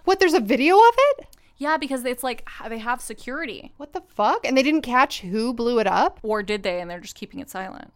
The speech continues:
Speaker 1: Was it that governor?
Speaker 2: So the Georgia Bureau of Investigation said, "The video showed the explosion and a car leaving the scene shortly after the explosion.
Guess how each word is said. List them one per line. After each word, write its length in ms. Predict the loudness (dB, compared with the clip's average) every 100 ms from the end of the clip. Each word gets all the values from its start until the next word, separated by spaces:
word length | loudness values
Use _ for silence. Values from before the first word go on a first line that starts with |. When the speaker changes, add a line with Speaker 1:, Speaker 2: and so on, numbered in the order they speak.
| -14
Speaker 1:
Was 180 | -8 -6
it 120 | -4
that 180 | -6 -4
governor? 440 | -4 -4 -2 -4 -6
Speaker 2:
So 200 | -6 -4
the 120 | -2 -2
Georgia 440 | -2 -2 0 -2
Bureau 580 | -2 -6 -4 -2 -2 -2
of 120 | -4
Investigation 960 | -4 -4 -4 -6 -6 -8 -8 -8 -8
said, 480 | -10 -4 -2 -2 -6 -8
"The 80 | -6
video 280 | -2 -2 -2
showed 300 | -2 -4 -2
the 60 |
explosion 600 | -6 -6 0 0 0 -4
and 160 | -6 -6
a 60 |
car 300 | -6 -2 -2
leaving 320 | -2 -6 -6 -6
the 80 |
scene 420 | -6 -8 -6 -6 -8
shortly 400 | -8 -6 -4 0
after 260 | 0 -2
the 120 | -8
explosion. 680 | -10 -10 -8 -6 -6 -10 -14